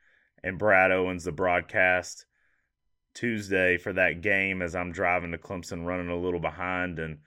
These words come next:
he mentions quad one wins, and he mentions that that might be, uh, activate some P T S D for some Clemson fans right now as it relates to basketball. But, um, Tuesday's win against Charleston is a quad one win.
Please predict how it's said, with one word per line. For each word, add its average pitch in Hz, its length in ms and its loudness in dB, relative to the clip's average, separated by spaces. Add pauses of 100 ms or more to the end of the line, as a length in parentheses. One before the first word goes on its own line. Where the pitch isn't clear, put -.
(1300)
he 120 140 -2
mentions 127 400 0
quad 117 400 4
one 107 260 0
wins, 104 360 -2
and 92 120 -4
he 101 80 -4
mentions 95 460 -4
that 80 140 -6
that 95 180 2
might 95 260 -4
be, 95 360 0
uh, - 20 4
activate 92 880 2
some 82 140 -10
P 110 140 -8
T 98 220 -2
S 92 120 -2
D 98 180 -6
for 92 140 -12
some 87 180 -14
Clemson 98 400 -12
fans 85 260 -4
right 85 200 -2
now 87 280 -2
as 80 160 -10
it 65 100 -10
relates 87 340 -6
to 76 100 -12
basketball. 78 640 -4
But, 101 400 0 (640)
um, 87 560 0 (580)
Tuesday's 139 440 2
win 131 180 2
against 117 260 0
Charleston 110 480 2
is 101 140 -4
a 98 100 0
quad 95 420 0
one 92 380 -6
win. 82 380 -4